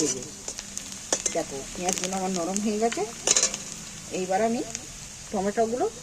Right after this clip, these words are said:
তুলে দিচ্ছি। টমেটোটাকেও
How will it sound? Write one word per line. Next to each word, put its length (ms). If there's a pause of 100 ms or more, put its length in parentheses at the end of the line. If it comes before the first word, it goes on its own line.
(140)
তুলে 240
দিচ্ছি। 340 (2750)
টমেটোটাকেও 680